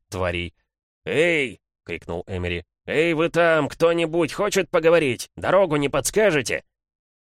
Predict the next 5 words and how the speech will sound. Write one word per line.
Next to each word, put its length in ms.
Его 240
просьба 340
показалась 540
им 100
забавной. 580